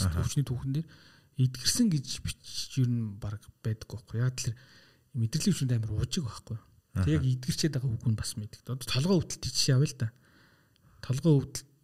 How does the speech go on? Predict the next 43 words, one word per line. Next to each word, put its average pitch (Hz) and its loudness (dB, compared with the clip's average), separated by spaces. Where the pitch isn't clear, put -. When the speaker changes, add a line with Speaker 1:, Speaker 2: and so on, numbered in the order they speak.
Speaker 2:
за, 156 6
яг 143 6
хөө 120 4
ингээ 117 2
эмчилгээ - 0
хийлгээ 113 -6
гарлаа, 113 2
тийм. 101 -2
Speaker 1:
Аха. 85 0
Speaker 2:
Яг 151 4
идгсэн - -2
үү, 139 6
идгээгүй 117 0
айгүй 107 -2
баталгаагүй - -8
байхгүй. - -20
Дахиад - -4
одоо 117 -6
тэр 110 -4
хүн 107 -2
наран 107 -2
талдах - -8
ч - -10
юм 104 -2
уу, 101 -2
бүгчэнд - -6
суухт - -10
ч - -10
юм 98 -6
уу, - -
эсвэл - -4
даралт - -6
нэрсэх - -12
ч - -20
юм 107 -10
уу, 104 -8
дахиад 107 -4
өвдвөл - -10
итгэрчлээ - -6
гэх - -6
юм 90 -2
уу, 104 -4
Speaker 1:
Аха. 78 -4